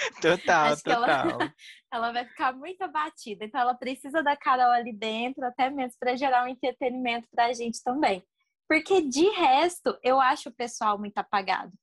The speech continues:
Speaker 2: Olha só, nenhum casal, tipo, Arthur e, e, e Carla
Speaker 1: Carla.
Speaker 2: Dias, consegue amolecer meu coração. Eu vejo aquilo, eu falo, "Ah, pronto."
Speaker 1: Muito
Speaker 2: Mais
Speaker 1: sem
Speaker 2: um
Speaker 1: sal,
Speaker 2: aqui.
Speaker 1: né? Como é que pode?
Speaker 2: Nossa, não.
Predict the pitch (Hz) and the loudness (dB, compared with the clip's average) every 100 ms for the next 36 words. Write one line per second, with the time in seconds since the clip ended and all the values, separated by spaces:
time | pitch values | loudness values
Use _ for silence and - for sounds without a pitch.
0 | _ _ - 480 605 554 320 226 226 247 | _ _ 0 0 0 -2 0 0 0 -6
1 | 392 508 480 466 - 415 370 247 220 240 | -6 -10 -12 -8 0 0 2 2 2 2
2 | - - 247 233 220 226 226 254 240 302 | -4 -6 -2 2 2 0 -2 -6 -4 -2
3 | 320 294 247 247 247 233 214 202 185 196 | 0 -2 -2 0 0 2 2 0 -2 -6
4 | - - - 226 - 233 240 285 226 233 | -18 -14 -4 -2 2 2 4 4 4 2
5 | 220 226 339 - _ _ _ _ _ - | 4 4 2 0 _ _ _ _ _ -2
6 | 277 302 - 311 262 262 277 311 277 277 | 0 0 -2 2 4 4 0 0 0 2
7 | 269 269 - 269 262 - 285 262 294 - | 0 0 -4 -6 -4 -4 0 0 0 -2
8 | 233 220 233 247 254 269 330 320 - 320 | -2 0 -4 -4 -2 -2 -2 -6 -6 -4
9 | 285 294 262 220 214 233 262 - 220 196 | -4 -4 -6 -4 -2 0 0 -4 -8 -8
10 | 185 208 220 202 _ _ - 165 190 226 | -8 -10 -8 -8 _ _ -12 -4 0 2
11 | 262 294 254 240 254 240 233 220 - 123 | 2 2 2 4 4 4 2 0 -2 -4
12 | 117 117 175 202 - - 185 156 - 370 | -6 -8 -8 -8 -10 -4 2 4 4 4
13 | 381 403 381 359 - - 247 202 - - | 4 6 4 2 -4 -2 2 2 -2 -4
14 | 311 285 185 160 | 0 2 0 -6